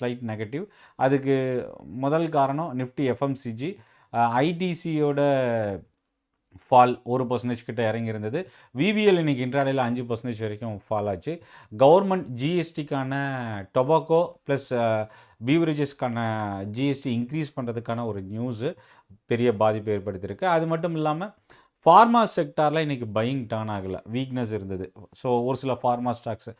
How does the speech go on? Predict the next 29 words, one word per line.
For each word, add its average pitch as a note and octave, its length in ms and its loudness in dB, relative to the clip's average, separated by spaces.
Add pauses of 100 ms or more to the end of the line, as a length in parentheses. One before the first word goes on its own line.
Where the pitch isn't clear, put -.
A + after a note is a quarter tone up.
(220)
இறங்கியிருக்கு. A2+ 440 -2
என்னென்ன D3 340 -2
ஸ்டாக்ஸ் C3+ 400 -2
அப்படின்றத A2+ 400 -4
பார்க்கலாம். C#3+ 560 2
Oil G#3+ 160 2
and F3+ 220 -2
gas-ல C#3+ 220 0
இன்னைக்கு B2+ 420 -6
பையிங் G#2+ 260 -6
இருந்தது. F#2+ 480 -10 (380)
விண்ட்ஃபால் G3+ 560 2
டேக்ஸ் C#3+ 320 2
வந்து, B2+ 580 -4 (260)
ஆ, G#2 160 -6
கட் A2 360 -8
பண்ணியிருந்தது A#2 440 -4
ஒரு G#2 100 -4
one G2+ 160 -6
of A2 160 -8
the G#2+ 80 -8
reason. G2 340 -8 (100)
Plus, F3 120 -2 (520)
ஆ, A#2 240 4
க்ரூட் E3+ 180 2
ஆயிலோட C#3+ 300 4
இம்பாக்டும் A#2+ 560 -4
இன்னைக்கு A#2+ 260 -6
ஆயில், C3 560 -2